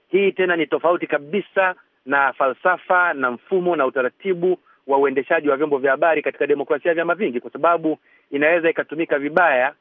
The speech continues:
kwamba, eh, eh, eh, serikali ikawa inaamua nani awe mwandishi, nani asiwe mwandishi,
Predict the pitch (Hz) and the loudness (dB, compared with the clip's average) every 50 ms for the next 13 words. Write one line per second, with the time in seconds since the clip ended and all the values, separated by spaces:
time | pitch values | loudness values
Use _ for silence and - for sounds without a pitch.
0 | _ _ _ _ _ _ _ _ _ 160 156 151 147 143 143 139 139 135 - - | _ _ _ _ _ _ _ _ _ 2 2 2 2 2 2 2 2 0 -2 -4
1 | - 143 135 131 127 123 113 - - _ _ 131 131 127 127 120 113 82 80 85 | -2 -2 0 2 2 0 -2 -4 -10 _ _ -2 0 0 0 0 -2 -6 -10 -20
2 | - _ _ _ _ _ - 139 131 127 117 - 151 143 - - 180 170 151 - | -20 _ _ _ _ _ -6 -4 -2 -2 -2 -2 -4 -2 0 0 0 0 2 2
3 | 175 160 156 156 147 147 156 180 175 151 143 165 170 165 165 160 160 156 147 147 | 2 2 2 2 0 0 2 0 0 0 2 0 0 2 2 2 2 2 0 -2
4 | 147 151 156 170 - - 147 160 151 147 139 - - 151 139 143 143 147 139 117 | -2 -2 -2 -4 -4 -4 -4 -4 -2 -2 -2 -2 -2 -2 -2 -2 -4 -4 -4 -6
5 | - _ | -6 _